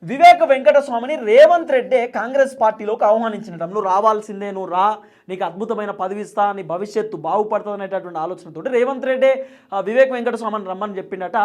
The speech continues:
వివేక్ వెంకటస్వామి మొన్న ఒక కీలకమైన స్టేట్మెంట్ ఇచ్చిండు, "నేను బీజేపీలో కంటిన్యూ అయితే నేను ఇలా కేంద్ర మంత్రి అయ్యేటోడిని,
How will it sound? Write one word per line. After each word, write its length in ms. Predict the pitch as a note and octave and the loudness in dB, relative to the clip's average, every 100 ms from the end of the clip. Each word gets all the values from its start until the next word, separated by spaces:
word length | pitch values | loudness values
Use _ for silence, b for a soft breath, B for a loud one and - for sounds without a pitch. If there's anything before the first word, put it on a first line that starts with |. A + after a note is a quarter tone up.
| A3 B B - | -2 B B -16
వివేక్ 320 | G3+ D#4 D4+ | 4 4 4
వెంకటస్వామి 460 | D4 C#4 C4+ C#4+ D4 | 2 -2 -2 -6 -6
మొన్న 160 | C4 | -4
ఒక 120 | C4+ | -6
కీలకమైన 580 | B3 - D#4+ F4 E4 D4 | -8 -8 -2 0 0 -4
స్టేట్మెంట్ 440 | C#4+ B3+ A#3+ B3 G#3 | -4 -6 -6 -8 -10
ఇచ్చిండు, 320 | - G#3+ A3 - b b b F3+ | -10 -12 -12 -20 b b b -8
"నేను 160 | A3+ | -8
బీజేపీలో 600 | F#3 A3+ C#4 D4+ D4+ C#4+ | -6 -6 -2 0 2 2
కంటిన్యూ 380 | C#4 G#3+ A3 A3 | 2 -2 -6 -6
అయితే 440 | F#3+ G3 C#4+ E4 b b b | -6 -2 -4 -4 b b b
నేను 140 | A3 B3+ | -8 -2
ఇలా 180 | B3+ - | -2 -2
కేంద్ర 360 | A3+ A#3+ C#4 | -4 -4 -2
మంత్రి 260 | C4 B3 A3 | -2 -4 -2
అయ్యేటోడిని, 520 | G#3+ G#3 F#3 A3 A3 | -2 -2 -6 -8 -10